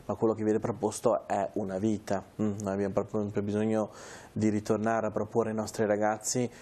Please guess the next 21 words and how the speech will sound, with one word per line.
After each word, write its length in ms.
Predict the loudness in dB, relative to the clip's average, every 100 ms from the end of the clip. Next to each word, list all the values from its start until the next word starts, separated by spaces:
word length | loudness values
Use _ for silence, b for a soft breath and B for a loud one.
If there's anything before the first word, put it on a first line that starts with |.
| B B
una 260 | 0 0 0
vita 300 | 0 2 2
a 40 |
trecentosessanta 960 | 0 -4 -4 -4 -2 -4 -2 -2 0 2
gradi, 380 | 2 0 -4
una 140 | -6 -6
proposta 580 | -6 0 0 0 -4 -2
di 140 | 0
vita. 380 | 0 0 -4 -4 B B B B B
E 100 | -2
credo 320 | 2 2 0
che 100 | -2
su 160 | -4 0
questo 760 | 2 2 2 2 4 2 2
come 200 | 0 -2
comunità 400 | -2 -2 -2 -2
cristiana 500 | -2 -2 0 2 2
abbiamo 260 | 2 -2 0
tanto 320 | 0 0 2
da 120 | 2
dire 460 | 2 4 4 2